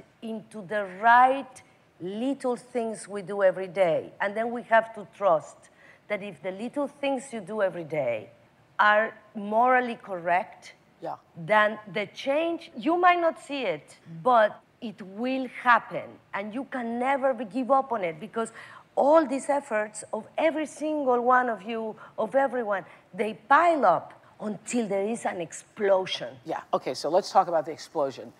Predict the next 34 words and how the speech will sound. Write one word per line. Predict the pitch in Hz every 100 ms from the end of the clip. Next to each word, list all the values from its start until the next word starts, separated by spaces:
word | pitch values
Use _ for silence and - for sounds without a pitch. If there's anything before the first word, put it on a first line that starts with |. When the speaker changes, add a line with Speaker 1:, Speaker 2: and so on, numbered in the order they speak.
| - _ -
Speaker 2:
It's | -
interesting. | 214 202 160 131 -
I | - 180
was | 233 254
on | 202 190
set | - - 160 135 - -
with | 147 131 123 - - _ -
Reese | 170 180 -
Witherspoon, | 160 156 - - 147 143 139
who's | 151 147 147 131 - -
since | - 156 143 -
spoken | - 147 147
out | 139 143 156
and | 131
is | 123
a |
part | 123 135 127
of | 123
the | 120
Time's | 131 117 127
Up | 135
movement, | 139 147 151 143 - - - _
and | 202 220 226 -
some | - 208
other | 185 185
actresses | 151 143 151 131 135 139 -
who | 165
haven't | 160 170 156 135
spoken | - 131 127
out, | 120
so | -
I | 127
won't | 135 143 -
say | - 139